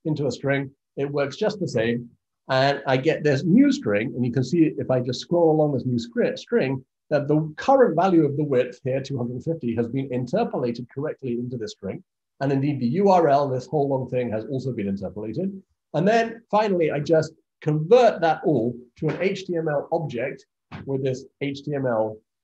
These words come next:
constructed. So there's also, the other thing you can do is something like this. Um, here's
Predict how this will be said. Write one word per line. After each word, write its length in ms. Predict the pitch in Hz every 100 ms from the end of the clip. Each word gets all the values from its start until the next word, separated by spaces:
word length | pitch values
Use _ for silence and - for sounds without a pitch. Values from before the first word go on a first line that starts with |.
| _ _
constructed. 680 | 120 98 - - - - - _ _ _ _ _ _ _ _ _ _ _
So 400 | - 165 147 143 - - - -
there's 200 | 160 156
also, 600 | 262 294 - 151 156 160 - -
the 160 | 156 -
other 260 | 185 262 247
thing 160 | 185 156
you 100 | 131
can 160 | 139
do 200 | 240 262
is 180 | 143 139
something 280 | 139 123 127
like 240 | 117 117
this. 420 | 175 254 156 156 - _ _ _ _ _ _ _ _ _ _ - _ _ _ _ - _ -
Um, 440 | 120 113 117 - _ -
here's 300 | 196 208